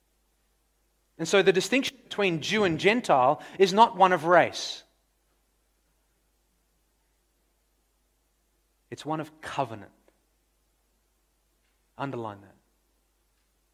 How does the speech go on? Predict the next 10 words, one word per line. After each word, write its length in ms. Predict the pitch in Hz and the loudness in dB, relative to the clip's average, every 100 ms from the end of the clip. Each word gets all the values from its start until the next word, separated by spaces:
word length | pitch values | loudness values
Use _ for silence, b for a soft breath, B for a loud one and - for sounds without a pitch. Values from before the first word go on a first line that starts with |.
| _ _ _ _ _ | _ _ _ _ _
The 80 | 131 | -14
Jew 360 | 110 143 165 | -10 -6 -4
and 140 | 160 131 | -4 -6
Gentile 580 | 135 143 156 143 139 123 | -8 -10 -10 -10 -10 -14
distinction 680 | 113 - 143 - 147 139 131 | -18 -16 -16 -14 -16 -18 -16
is 180 | 117 107 | -16 -12
not 200 | 131 131 | -12 -8
one 160 | 139 | -8
of 120 | 131 | -8
race, 600 | 117 113 104 98 - - | -10 -10 -10 -14 -20 -20